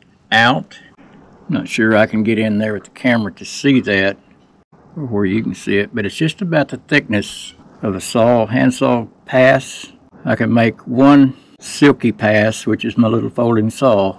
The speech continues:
on the outside, on the bottom side of the notch, and that should bring that back to plumb. Now what I've done, just before I make that saw pass,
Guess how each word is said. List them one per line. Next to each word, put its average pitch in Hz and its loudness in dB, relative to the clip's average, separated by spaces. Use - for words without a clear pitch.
on 120 -4
the 107 -2
outside, 135 2
on - -4
the 92 -2
bottom 110 2
side 120 2
of 104 -2
the 107 -2
notch, 120 0
and 98 0
that 107 0
should 147 2
bring 120 2
that 104 0
back 107 -2
to - -18
plumb. 98 -2
Now 123 2
what 147 4
I've 127 2
done, 135 4
just 123 0
before 127 2
I 117 4
make 120 2
that - -2
saw 127 4
pass, 139 2